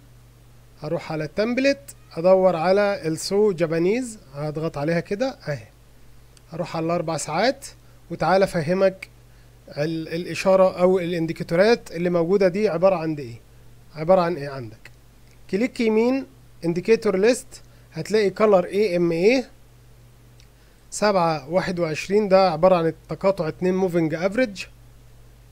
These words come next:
وهتلاقي هنا supply وديمون اللي هو المقاومه، الدعوم والمقاومات اللي انت شايفها بالاخضر وبالاحمر دي بتعرفك ان من هنا ممكن ينعكس الاتجاه.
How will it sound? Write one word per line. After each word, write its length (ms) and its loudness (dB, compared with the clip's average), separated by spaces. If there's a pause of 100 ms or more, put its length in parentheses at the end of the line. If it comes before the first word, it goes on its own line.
(840)
وهتلاقي 460 0
هنا 120 2
supply 580 2 (280)
وديمون 580 4 (160)
اللي 160 -4
هو 360 4 (540)
المقاومه، 760 2 (1120)
الدعوم 520 8
والمقاومات 1040 2
اللي 140 -2
انت 160 -2
شايفها 400 -2
بالاخضر 520 -2
وبالاحمر 520 -4
دي 120 -2
بتعرفك 680 -4
ان 200 2
من 120 0
هنا 240 2
ممكن 320 -2
ينعكس 520 -4
الاتجاه. 600 -4